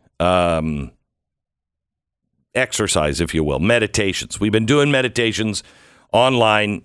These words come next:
If you haven't printed them, you can print them. Um, and it's just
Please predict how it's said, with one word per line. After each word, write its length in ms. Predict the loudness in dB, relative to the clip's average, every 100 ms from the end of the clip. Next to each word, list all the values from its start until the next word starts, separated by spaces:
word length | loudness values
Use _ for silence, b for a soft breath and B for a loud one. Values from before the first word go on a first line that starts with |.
| -4
If 140 | -2
you 100 | 0
haven't 280 | 0 -2 -4
printed 360 | -2 0 0 0
them, 180 | 0 0
you 120 | -2
can 160 | -4
print 280 | -2 -2 0
them. 180 | -2 -4 B B B B B 0
Um, 560 | 2 4 2 0 -4 -2
and 420 | -2 -2 -4 -8 _ _ -6
it's 300 | -4 -2 -2
just 640 | 0 2 2 2 -4 -8